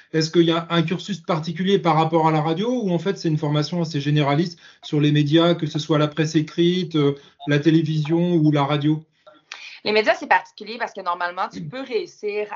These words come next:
Speaker 2: à t'y plonger puis à faire ton nom, euh, sans études. Ça dépend de ton attitude, de ton, ta personnalité,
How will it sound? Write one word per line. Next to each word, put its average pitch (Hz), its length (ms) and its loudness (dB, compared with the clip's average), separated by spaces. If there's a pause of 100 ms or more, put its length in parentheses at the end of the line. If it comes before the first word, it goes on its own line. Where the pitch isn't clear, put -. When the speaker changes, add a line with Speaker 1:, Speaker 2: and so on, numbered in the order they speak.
Speaker 2:
à 170 180 -2
t'y - 180 -20
plonger 180 600 -12
puis 208 120 -8
à 160 120 -4
faire 202 240 -4
ton 175 180 -8
nom, 185 380 -10 (120)
euh, 160 140 -10
sans 220 260 -2
études. 165 380 -12 (360)
Ça - 100 -8
dépend 180 260 0
de 220 120 -8
ton 165 340 -12
attitude, 185 600 -10
de 160 100 -12
ton, 151 380 -6
ta 160 120 -4
personnalité, 196 960 -6